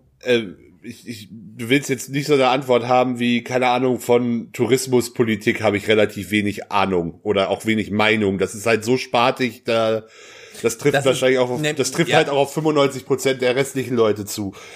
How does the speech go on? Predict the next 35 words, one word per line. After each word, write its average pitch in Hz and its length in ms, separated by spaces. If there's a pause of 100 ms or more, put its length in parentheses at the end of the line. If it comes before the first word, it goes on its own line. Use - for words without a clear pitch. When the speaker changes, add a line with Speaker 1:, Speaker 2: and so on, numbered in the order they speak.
(160)
Speaker 2:
Nee, 139 80
genau, 143 160
Speaker 1:
Ähm, 135 120
Speaker 2:
mir, 147 40
Speaker 1:
und 156 120
Speaker 2:
mir 170 60
Speaker 1:
ich, 156 40
Speaker 2:
ging's, 170 200
Speaker 1:
ich, 185 100
ich 135 100
Speaker 2:
mir 175 60
Speaker 1:
hab, 190 120
Speaker 2:
ging's 165 60
Speaker 1:
ich 151 120
hab, 165 260 (340)
ich - 160
hab 151 180
halt 147 240
Themen, 180 640 (1000)
zu 139 200
denen 139 180
ich 143 160
mich, 127 340
äh, 127 280
halt 123 240
nicht 131 220
äußere, 147 420
weil 127 120
ich 127 140
nicht 147 200
der, 131 320
der, 131 500
den, 127 180
äh, 110 420
also 120 400